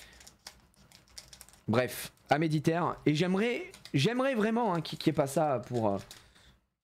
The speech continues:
qu'il, qu'il y ait pas ça pour, euh, pour One Piece. Et d'autant plus que One Piece, pour moi,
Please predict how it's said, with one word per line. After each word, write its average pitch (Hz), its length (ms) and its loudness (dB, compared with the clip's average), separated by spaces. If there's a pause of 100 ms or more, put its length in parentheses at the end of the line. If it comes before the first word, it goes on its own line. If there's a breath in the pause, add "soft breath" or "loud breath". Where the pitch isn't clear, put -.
(240)
qu'il, - 140 -12
qu'il - 120 2
y - 20 2
ait - 20 -4
pas 139 120 0
ça 180 160 0
pour, 151 220 0
euh, 139 60 -2
pour 143 180 0
One 170 160 0
Piece. 262 260 -2 (340 loud breath)
Et 160 140 2
d'autant 196 280 0
plus 285 160 -2
que - 80 2
One 185 180 0
Piece, - 160 -6
pour 170 160 2
moi, 262 420 -2